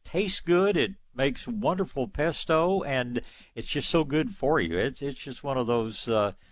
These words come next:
one of those things everybody should be growing. Plus, all the advantages for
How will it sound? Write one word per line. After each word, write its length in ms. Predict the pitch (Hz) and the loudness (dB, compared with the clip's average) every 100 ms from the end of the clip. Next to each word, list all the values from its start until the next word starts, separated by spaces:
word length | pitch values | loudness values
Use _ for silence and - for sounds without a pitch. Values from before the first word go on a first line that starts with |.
| _ | _
one 120 | 139 135 | -2 2
of 60 | |
those 180 | 120 101 | 2 2
things 220 | 139 107 | -2 0
everybody 380 | 131 117 107 107 | 0 2 2 0
should 300 | 101 - 107 | -2 -4 -2
be 100 | 101 | -2
growing. 400 | 90 101 123 139 | 0 2 4 2
Plus, 400 | 120 147 175 - - - - | 0 0 0 -4 -14 -18 -4
all 200 | 120 147 | 2 4
the 120 | 135 | 4
advantages 760 | 104 95 117 135 127 147 156 135 | 2 2 2 2 -2 -2 -4 -6
for 360 | - 98 95 | -6 -4 -4